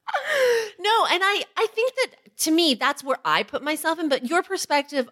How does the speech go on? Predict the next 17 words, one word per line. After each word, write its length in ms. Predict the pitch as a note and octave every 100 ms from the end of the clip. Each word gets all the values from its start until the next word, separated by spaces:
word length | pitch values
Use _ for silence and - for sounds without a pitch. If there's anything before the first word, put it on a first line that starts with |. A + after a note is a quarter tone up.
| A3
on, 340 | A3+ A3 A3 -
like, 220 | A3 A3
yeah, 240 | G#4+ G#3 -
she 200 | - A#3+
was 140 | G#3
fussing 260 | B3+ A#3 A3+
about 160 | F#3
the 60 | -
chocolate 560 | - F4+ - E4 E4 -
and 120 | F#3
her 60 | F#3
clothes 440 | - D4+ C#4+ D4 -
and 140 | F#3
the 40 |
sweaty 260 | F3+ A#3+ A3+
betties 360 | B3+ B3+ C4+ A#3+
because 480 | B3 - C4 B3+